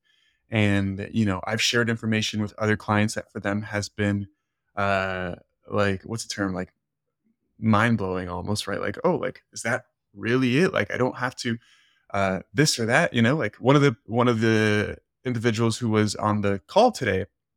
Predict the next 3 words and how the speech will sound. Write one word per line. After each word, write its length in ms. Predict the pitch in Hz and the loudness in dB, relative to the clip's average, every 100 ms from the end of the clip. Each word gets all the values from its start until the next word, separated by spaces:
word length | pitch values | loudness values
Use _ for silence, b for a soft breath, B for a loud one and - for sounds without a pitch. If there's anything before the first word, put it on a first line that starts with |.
| - | -8
um, 400 | 110 104 107 - _ _ _ _ _ _ _ _ _ - | -4 -4 -8 -16 _ _ _ _ _ _ _ _ _ 2
Lauren, 360 | 156 190 107 | 6 6 4
she, 400 | 104 - 160 147 | 0 0 -2 -4